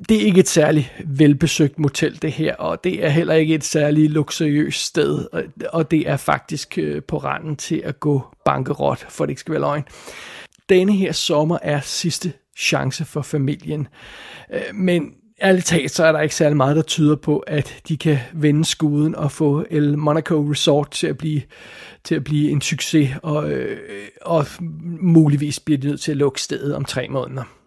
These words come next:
Men så er der jo, der sker det utrolige. Den stort anlagte musikfestival Woodstock bliver sparket ud af en naboby, der hvor de har planlagt at være, og, og,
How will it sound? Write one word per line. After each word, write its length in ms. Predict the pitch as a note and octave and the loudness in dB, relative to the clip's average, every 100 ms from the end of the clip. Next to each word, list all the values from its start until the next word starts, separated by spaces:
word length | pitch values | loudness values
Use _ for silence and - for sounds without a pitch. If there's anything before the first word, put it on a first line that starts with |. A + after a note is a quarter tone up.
| _ _ _ _ - - - | _ _ _ _ -20 -20 -4
Men 260 | G3 G#3 C3 - - - | 0 0 0 -12 -20 -6
så 160 | - | -2
er 120 | F#3 | 2
der 80 | F3+ | 4
jo, 140 | G3 F3 | 4 4
der 160 | - | 2
sker 320 | D3+ - D3+ | 0 0 -2
det 320 | D3 - D#3+ - - - | -2 2 2 0 -8 -4
utrolige. 760 | F#3 - - D#3+ D#3 D#3 D3 - - - - - | -2 -2 0 0 0 0 0 -4 -16 -18 -6 2
Den 180 | E3+ F3 | 2 2
stort 440 | - - G#3+ F#3+ - - | -6 2 4 2 -2 -4
anlagte 520 | E3 E3+ F3+ D#3+ - | 2 4 2 0 0
musikfestival 1080 | E3 D#3+ - - G3 - - C#3+ - D3+ D3 - _ | 2 2 0 -2 -2 -4 -2 -2 -4 -4 -4 -6 _
Woodstock 760 | D3 D#3 F3+ - F3 B2+ - - _ - | 0 2 2 0 -2 -2 -4 -16 _ -2
bliver 140 | D#3+ | -2
sparket 680 | - - - D3 C#3 E3 D#3+ | -2 -2 0 0 0 -4 -4
ud 180 | G3 E3+ - - | 0 0 -2 -4
af 280 | D#3+ B2+ - - - - | -2 -4 -10 -20 -20 -8
en 200 | - D#3 C3 | 0 0 0
naboby, 800 | - D#3+ D3 C#3+ F3 C#3+ D3+ D3 A2 | -2 0 2 0 -2 2 0 0 -2
der 100 | E3+ | 0
hvor 100 | D3 | 0
de 160 | C#3 C3 | -2 -2
har 220 | C#3+ - - - | -4 -6 -14 -16
planlagt 640 | - D#3 D3+ D3+ D3 C#3+ - | -6 -2 0 0 -2 -4 -8
at 140 | C3+ | -8
være, 320 | D#3 D3 - | -6 -4 -4
og, 360 | - E2+ - - | -4 -8 -10 -12
og, 220 | - E3 | -10 -8